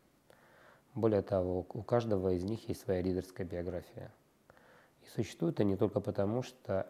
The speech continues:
<clears throat> некому корпора-, не-, некому корпора-, э, коррумпированному, как бы, силовому, чиновничьему сообществу они выгодны.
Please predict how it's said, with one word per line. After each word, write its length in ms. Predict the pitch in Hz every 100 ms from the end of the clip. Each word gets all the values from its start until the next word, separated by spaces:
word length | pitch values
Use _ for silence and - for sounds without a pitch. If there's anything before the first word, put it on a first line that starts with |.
| -
<clears throat> 760 | 95 85 - _ _ _ _
некому 560 | 92 95 110 107 90 90
корпора-, 480 | 90 92 - 101 - -
не-, 200 | 110 110
некому 420 | 113 113 107 92
корпора-, 440 | 90 - - 107 101
э, 440 | - 104 95 92 87
коррумпированному, 800 | - 104 101 110 92 85 85 85
как 200 | - 90
бы, 240 | 92 95 - - - - - -
силовому, 680 | - 107 101 101 92 92 92 - - - - 123 -
чиновничьему 720 | - 107 104 98 92 95 92
сообществу 640 | - 135 135 - - 90 87
они 180 | 95
выгодны. 460 | 92 85 85 98